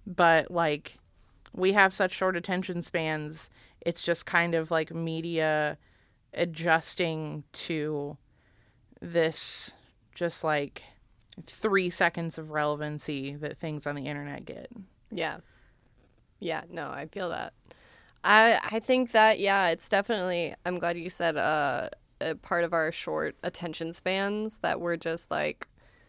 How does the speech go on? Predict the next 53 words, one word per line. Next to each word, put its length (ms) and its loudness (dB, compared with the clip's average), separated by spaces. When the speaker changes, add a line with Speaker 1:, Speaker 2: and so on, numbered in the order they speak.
Speaker 2:
we, 240 -4
we 180 -4
need 200 -2
to 80 -2
know 220 0
the 100 -4
facts 460 -4
and 120 -6
we 80 -4
need 180 -6
to 60 -4
know 180 -4
them 160 -4
right 180 -4
now. 200 -4
I'm 140 -4
not 160 -2
gonna 160 -4
read 180 -6
the 80 -2
whole 260 -4
story 680 0
about 500 0
the 80 -2
kitten 540 -4
saved 460 -4
on 160 0
the 80 0
road. 380 0
Actually, 380 2
I 60 6
will 300 6
because 300 -2
I 60 4
really 320 2
care 260 0
about 260 6
that 200 4
Speaker 1:
<laughs> 20 -20
Speaker 2:
kitten. 280 6
Did 160 4
you 100 12
guys 300 12
see 200 12
that 320 12
video? 380 10
Speaker 1:
No. 600 8
Speaker 2:
There's 280 4
a 120 4
kitten 400 0
on 160 0
a 40 -4
highway. 920 -4